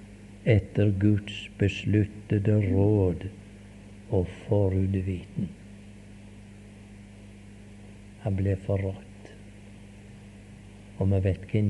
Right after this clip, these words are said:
det var. Herren sa om disiplene sine, "Har ikke jeg utvalgt eder tolv, og en av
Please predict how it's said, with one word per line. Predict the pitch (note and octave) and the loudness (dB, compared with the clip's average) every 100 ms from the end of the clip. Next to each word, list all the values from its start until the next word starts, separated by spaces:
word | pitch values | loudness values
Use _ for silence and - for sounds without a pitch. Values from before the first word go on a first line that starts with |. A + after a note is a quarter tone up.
| G2 | 4
det | G2+ | 2
var. | G#2 F#2+ - - - - - - - - - - - - - - - - - - - - - - - - | 0 -2 -8 -16 -18 -18 -18 -18 -18 -16 -14 -14 -16 -16 -18 -18 -18 -18 -20 -20 -20 -20 -18 -18 -14 6
Herren | G#2+ G2+ G#2 G#2+ | 8 8 6 4
sa | - A2 G#2+ G#2+ | 2 6 6 8
om | G#2+ | 6
disiplene | G#2+ G#2 - A#2+ - G#2+ G#2 G2 | 4 2 2 0 2 2 4 2
sine, | - G2 F2+ F#2 - - - - - - - - - - - | 2 -2 -2 -6 -10 -16 -18 -18 -18 -18 -18 -16 -16 -2 4
"Har | G#2 G#2 A2 | 6 8 6
ikke | G#2+ - - - G#2 - | 2 0 -2 0 -6 0
jeg | G#2+ G#2 G#2 A2+ B2 - | 4 6 8 8 6 4
utvalgt | A2 B2+ C3 B2 G#2+ G2+ G2 - | 4 4 4 2 4 4 2 2
eder | G#2 G2 G2+ F#2 - | 2 4 2 0 -6
tolv, | - A2 A2+ D#2+ D#2 - - - - | 2 4 4 2 -4 -12 -18 -18 -6
og | - G2+ - - | 0 0 -2 0
en | G#2 D3+ F3+ D3 - | 4 6 6 4 2
av | A2+ A2 | 2 2